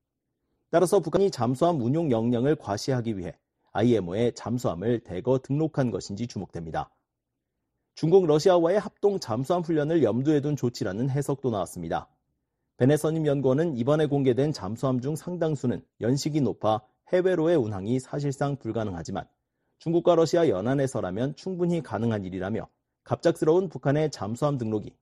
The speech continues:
이에 따른 준비 과정일 수 있다고 분석했습니다. 또 다른 군사 전문가인 브루스 벡톨 엔젤로 주립대 교수도 비오에이에 잠수함을 동원한 북한과 러시아 혹은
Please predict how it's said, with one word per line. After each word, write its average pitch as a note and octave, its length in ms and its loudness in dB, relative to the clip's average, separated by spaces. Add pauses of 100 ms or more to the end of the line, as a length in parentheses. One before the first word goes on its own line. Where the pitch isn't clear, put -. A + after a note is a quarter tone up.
이에 B2 240 2
따른 A#2 400 -2
준비 C3 340 -4
과정일 B2+ 400 0
수 - 120 -10
있다고 F2 320 -8
분석했습니다. D#2+ 760 -10 (840)
또 E3+ 100 4
다른 F3+ 240 4
군사 D#3+ 280 0
전문가인 E3 480 2
브루스 D#3 320 -4
벡톨 D3 360 2
엔젤로 C#3+ 440 0
주립대 C3 400 0
교수도 A2+ 520 -2
비오에이에 G2+ 460 -2 (400)
잠수함을 D#3 580 0
동원한 B2 580 0
북한과 C#3 440 2
러시아 G2 380 -2 (260)
혹은 C3+ 260 0